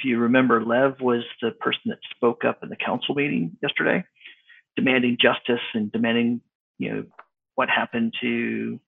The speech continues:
the Rothfeld children. Um, and, you know, so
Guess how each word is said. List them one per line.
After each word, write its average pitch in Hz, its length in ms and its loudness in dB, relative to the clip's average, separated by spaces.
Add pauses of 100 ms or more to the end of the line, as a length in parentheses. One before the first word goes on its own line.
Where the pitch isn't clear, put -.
(560)
the 110 60 2
Rothfeld 117 440 4 (140)
children. 104 640 0 (360)
Um, 101 600 0 (1080)
and, - 500 -2 (600)
you - 80 -4
know, - 60 -2 (120)
so 113 60 -2